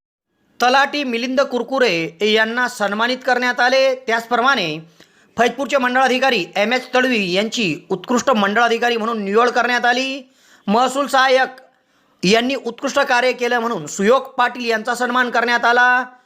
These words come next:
कोतवालमध्ये शिरसाळ सजेचे कोतवाल समीर तडवी, तसेच कोसगाव सजेच्या कोतवाल सपना सोनवणे यांचा सन्मान करण्यात आला. त्याचप्रमाणे उत्कृष्ट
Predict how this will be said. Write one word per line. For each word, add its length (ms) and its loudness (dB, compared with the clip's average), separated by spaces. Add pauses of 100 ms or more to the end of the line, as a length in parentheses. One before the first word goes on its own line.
(340)
कोतवालमध्ये 1040 2 (840)
शिरसाळ 560 2
सजेचे 420 -2
कोतवाल 500 2
समीर 400 -2
तडवी, 480 2 (380)
तसेच 360 2 (280)
कोसगाव 600 2 (140)
सजेच्या 680 0
कोतवाल 560 0
सपना 500 -2
सोनवणे 520 0 (380)
यांचा 460 0
सन्मान 380 -2
करण्यात 360 -2
आला. 280 2 (440)
त्याचप्रमाणे 680 0 (360)
उत्कृष्ट 400 0